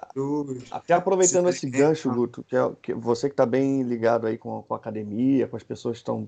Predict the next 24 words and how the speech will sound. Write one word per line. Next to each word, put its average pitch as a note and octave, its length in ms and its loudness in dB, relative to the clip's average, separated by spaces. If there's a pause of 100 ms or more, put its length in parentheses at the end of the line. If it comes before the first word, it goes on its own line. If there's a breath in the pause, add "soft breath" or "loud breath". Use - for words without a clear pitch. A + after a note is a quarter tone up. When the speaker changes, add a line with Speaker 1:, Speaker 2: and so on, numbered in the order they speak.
Speaker 2:
pensando A#2 440 -2
bastante, A#2 800 -2 (400)
você, D3+ 1160 8
você D3 260 2
vê E3+ 380 2
o, B2+ 920 0 (1160)
o - 100 -18
pessoal - 400 2
do, A#2 280 2
do A2+ 120 -4
design, A#2 640 0
o G#2+ 60 -10
pessoal A#2 440 -4
da A#2 100 -6
arquitetura, A2+ 1040 -2
urbanismo, G#2+ 1120 0
artistas A2 500 -6
plásticos, B2 600 0 (180)
é, A#2+ 360 4 (120)
inseridos D#3 540 2
nesse, B2 440 0
nesse, A2+ 840 -2
nessa A2+ 280 -4
discussão? B2+ 560 -2